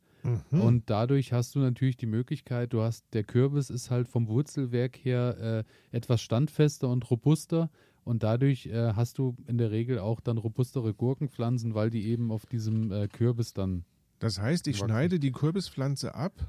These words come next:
Speaker 2: Genau,
Speaker 1: ähm,
Speaker 2: und,
Speaker 1: und
Speaker 2: äh,
Speaker 1: setze dann, also fropfe dann quasi
Speaker 2: genau,
Speaker 1: das
Speaker 2: genau, und machst das zusammen.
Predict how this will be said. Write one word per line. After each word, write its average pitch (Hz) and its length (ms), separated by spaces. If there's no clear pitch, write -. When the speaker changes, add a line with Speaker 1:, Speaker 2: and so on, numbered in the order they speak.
Speaker 2:
Genau, 120 420
Speaker 1:
ähm, 123 280
Speaker 2:
und, 135 140
Speaker 1:
und - 0
Speaker 2:
äh, 117 320
Speaker 1:
setze 165 360
dann, 160 180
also 123 180
fropfe 180 380
dann 175 200
quasi 156 320
Speaker 2:
genau, 131 220
Speaker 1:
das - 400
Speaker 2:
genau, 120 380
und 107 220
machst 110 280
das 127 220
zusammen. 123 480